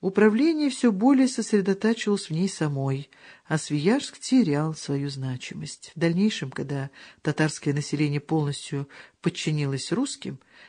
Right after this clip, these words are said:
а мятежи, имевшие место в этих краях в первые годы русского владычества, ушли в прошлое, отпала надобность и в Свияжской крепости с ее военной силою.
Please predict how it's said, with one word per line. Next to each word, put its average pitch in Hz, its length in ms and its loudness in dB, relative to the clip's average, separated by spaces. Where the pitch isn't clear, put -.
а 156 100 -2
мятежи, 175 560 2
имевшие 170 520 0
место 147 420 0
в 139 40 -4
этих 151 280 -2
краях 151 480 0
в - 60 -20
первые 151 380 0
годы 151 260 0
русского 156 360 -4
владычества, 143 680 -2
ушли 143 340 -2
в - 60 -12
прошлое, 220 600 2
отпала 269 460 2
надобность 175 720 -2
и 190 60 -2
в - 80 -8
Свияжской 175 880 -4
крепости 151 800 -4
с - 140 -10
ее 147 320 0
военной 143 520 -2
силою. 127 640 -6